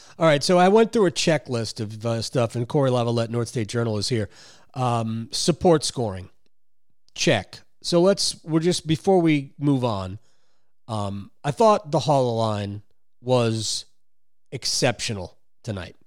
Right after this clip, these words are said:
Um, it just looked to me like Eric was probably faster than he has been in a while.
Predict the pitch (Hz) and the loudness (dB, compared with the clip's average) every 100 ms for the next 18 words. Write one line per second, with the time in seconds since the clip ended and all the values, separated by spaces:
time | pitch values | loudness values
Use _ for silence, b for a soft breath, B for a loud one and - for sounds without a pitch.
0 | b b b b - 113 104 104 - - | b b b b -8 -6 -4 -8 -12 -20
1 | - - 156 - 240 - 175 - - 123 | -20 -14 -8 0 0 4 2 2 -2 0
2 | 190 185 117 107 - 123 185 - - - | 0 0 -2 -6 -6 -2 -2 -2 -8 -14
3 | 107 104 - 120 113 104 110 104 - - | -10 -10 -4 -4 -2 -6 -6 -6 -8 -2
4 | 117 127 - 120 113 110 107 107 95 120 | -2 -2 -4 -6 -4 -4 -4 -4 -4 -4
5 | 117 110 101 98 101 123 165 190 | -4 -2 -2 -2 -2 0 -2 -4